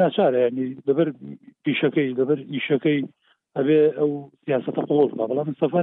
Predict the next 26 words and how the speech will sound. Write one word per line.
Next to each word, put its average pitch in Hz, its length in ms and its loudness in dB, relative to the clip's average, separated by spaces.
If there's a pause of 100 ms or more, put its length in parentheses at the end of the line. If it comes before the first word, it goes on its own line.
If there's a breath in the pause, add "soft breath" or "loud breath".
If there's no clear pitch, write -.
نە 185 60 4 (100)
احتیاجی 156 460 -2
ئەوە 156 200 4
بوو 143 180 -6
کە 147 100 2 (460 soft breath)
ئەو 165 140 0
موچەی 151 300 0
لە 143 100 0
خەندان 147 300 0
وەرێگرت 127 440 -2
و 147 100 0 (140)
نە 185 100 4 (1000 soft breath)
ئەوەندەش 165 380 2
وابەستە 160 500 2
بوو 131 160 -2
بۆ 135 120 2
نمونە 135 320 0
ناچار 131 320 0
بێ 120 120 -4
ئەوە 120 140 -6
بکە - 180 -10
لەگەڵمانە. 113 460 -4
بەڵام 143 200 0 (520)
لەوێ 170 240 4 (120)
ئەمزانی، 147 460 0
یعنی 110 200 -6